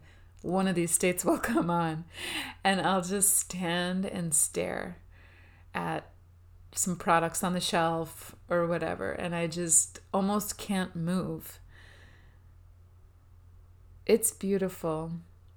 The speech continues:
And thank you for allowing me to share it with you. Um,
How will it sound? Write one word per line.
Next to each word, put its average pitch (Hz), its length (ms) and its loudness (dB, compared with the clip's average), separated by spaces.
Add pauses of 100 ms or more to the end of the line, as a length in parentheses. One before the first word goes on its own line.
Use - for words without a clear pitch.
(160)
And 170 640 -2
thank - 560 0
you 208 80 -2
for 202 140 4
allowing 175 400 4
me 165 140 0
to 165 100 0
share 170 680 -4 (360)
it - 200 0
with 165 300 -4
you. 185 340 -6 (2500)
Um, 170 840 -6